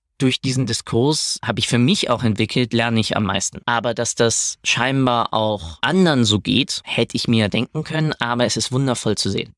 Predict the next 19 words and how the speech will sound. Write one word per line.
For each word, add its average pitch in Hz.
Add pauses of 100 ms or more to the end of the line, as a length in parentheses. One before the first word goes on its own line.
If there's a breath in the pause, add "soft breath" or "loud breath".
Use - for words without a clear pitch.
(140)
Und 110
daher 123
nochmal 117
ein 110
ganz, 139
ganz 123
großes -
Danke, 113
danke. 104 (1000)
Alle, 117 (580)
die 104
mir 104
Feedback -
geben, 113
an 107
all, 110
die 98
uns, - (140)
äh, 123